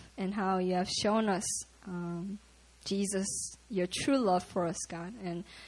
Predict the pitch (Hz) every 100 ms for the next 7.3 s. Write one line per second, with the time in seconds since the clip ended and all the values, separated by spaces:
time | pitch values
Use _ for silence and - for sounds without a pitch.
0 | - 269 330 294 220 254 262 247 220 214
1 | 214 226 - 208 202 - 202 196 196 185
2 | 185 196 190 - 214 202 196 190 180 180
3 | 190 196 190 185 190 - 190 175 233 -
4 | - - - 185 180 190 190 208 208 -
5 | 247 240 190 190 190 180 226 190 185 196
6 | - 202 190 180 180 214 - - - -
7 | 190 190